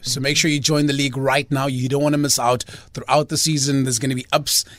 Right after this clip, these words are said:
and downs. We're gonna be even looking at getting you in here if you're sitting at the top comfortably so we can pick your brain on how you're dominating the E W N Sports F P L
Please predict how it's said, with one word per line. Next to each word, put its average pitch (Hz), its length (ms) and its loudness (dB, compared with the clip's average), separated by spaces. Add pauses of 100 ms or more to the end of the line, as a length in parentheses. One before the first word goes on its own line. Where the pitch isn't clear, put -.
(140)
and 143 160 0
downs. 143 400 2
We're 123 60 -8
gonna 135 120 -2
be 143 120 -8
even 147 240 0
looking 151 340 0 (360)
at 127 180 -6
getting 160 340 2
you 165 460 2
in 190 200 4
here 139 360 0 (240)
if 143 100 -6
you're 156 100 -4
sitting 170 360 0
at 139 80 -8
the 143 80 -4
top - 300 -6
comfortably 139 500 -4 (260)
so - 140 -4
we 143 120 -2
can 143 200 -4
pick 165 240 -4
your 151 80 0
brain 127 320 -2 (240)
on 135 60 -14
how 151 400 0
you're 135 180 -6
dominating 135 580 -2 (220)
the 139 180 -10
E 151 100 -4
W 131 440 -2
N 117 100 -4
Sports - 680 -4 (260)
F - 220 -6
P 123 160 -6
L 101 180 -10